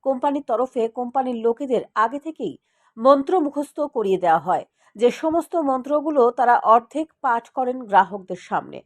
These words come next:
আর অর্ধেক কোম্পানির লোকেরা রেখে দেন নিজেদের মুখের ভেতরে, যার কারণে এই সমস্ত বেসরকারি ফিন্যান্স কোম্পানির ললিপপ দেখে মুগ্ধ হয়ে যায় গ্রাহকরা। এবারে পূর্ব থানার পুলিশ কী ধরনের ব্যবস্থা গ্রহণ করে, সেটাই দেখার।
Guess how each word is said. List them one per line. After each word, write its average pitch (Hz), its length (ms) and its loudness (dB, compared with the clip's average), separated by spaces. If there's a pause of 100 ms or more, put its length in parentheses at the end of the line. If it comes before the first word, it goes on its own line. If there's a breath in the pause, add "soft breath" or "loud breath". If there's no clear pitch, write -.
(260)
আর 202 160 2
অর্ধেক 220 500 0
কোম্পানির 220 460 -6
লোকেরা 208 420 -4
রেখে 185 280 -6
দেন 185 240 0 (340)
নিজেদের 285 480 0 (280)
মুখের 214 400 -6
ভেতরে, - 400 -12 (260)
যার 180 200 -2
কারণে 240 480 -2
এই 208 160 -2
সমস্ত 254 380 -12
বেসরকারি 233 680 -4
ফিন্যান্স 214 400 -2
কোম্পানির 208 500 -4 (500)
ললিপপ 269 500 2
দেখে 240 480 -6
মুগ্ধ 208 320 -10
হয়ে 190 260 -8
যায় 185 240 2
গ্রাহকরা। 160 580 -2 (380)
এবারে 320 280 6
পূর্ব 330 340 -2
থানার 330 280 0
পুলিশ 311 340 -4
কী 294 160 -10
ধরনের 285 340 -2
ব্যবস্থা 247 420 2
গ্রহণ 226 300 -6
করে, 254 200 -4
সেটাই 196 320 -4
দেখার। 147 360 -4